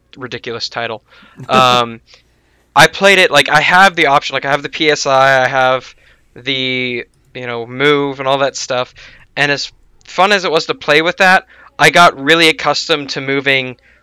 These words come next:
Speaker 1: with one of the, um, analog sticks, with
Speaker 2: Yeah.
Speaker 1: using the analog stick to aim the sword,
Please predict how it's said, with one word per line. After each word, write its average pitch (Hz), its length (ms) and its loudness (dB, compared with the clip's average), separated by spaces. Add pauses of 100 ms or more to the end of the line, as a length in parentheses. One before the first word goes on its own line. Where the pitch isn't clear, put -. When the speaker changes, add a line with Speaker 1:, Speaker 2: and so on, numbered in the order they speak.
(220)
Speaker 1:
with 135 440 -2 (320)
one 135 240 -6
of 127 60 -8
the, 123 500 2
um, 117 520 -6 (220)
analog 135 340 -2
sticks, - 440 -14
with 131 140 -20
Speaker 2:
Yeah. 143 80 -2
Speaker 1:
using 147 160 -2
the 135 80 -2
analog 139 400 2
stick - 400 -6
to 120 140 -4
aim 139 180 0
the 143 60 -2
sword, 123 420 -2